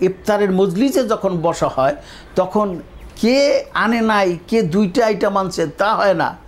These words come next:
কিন্তু সবাই কিন্তু পাঁচটা আইটেম দিয়ে ইফতার করে। এতে বোঝা যায় যে আল্লাহ তাআলা রমজান মাসে খাবারের ভিতরেও বরকত দান করেন। এরকম করে সিহরি,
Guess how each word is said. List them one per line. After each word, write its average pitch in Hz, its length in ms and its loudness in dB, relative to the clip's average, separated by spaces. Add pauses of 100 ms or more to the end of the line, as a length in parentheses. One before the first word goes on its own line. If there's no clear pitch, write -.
(460)
কিন্তু 151 320 -2
সবাই 202 580 0
কিন্তু 190 480 0 (160)
পাঁচটা 202 420 -2
আইটেম 269 400 2
দিয়ে 254 200 2
ইফতার 190 480 -2
করে। 110 340 -10 (420)
এতে 165 220 0
বোঝা 214 320 2
যায় 175 300 0 (680)
যে 160 340 0
আল্লাহ 165 380 2
তাআলা 165 460 0
রমজান 151 440 -2
মাসে 135 360 -4
খাবারের 175 500 0
ভিতরেও 226 420 2
বরকত 156 360 -6
দান 104 300 -10
করেন। 92 240 -16 (2000)
এরকম 262 420 2
করে 254 400 2
সিহরি, 214 540 2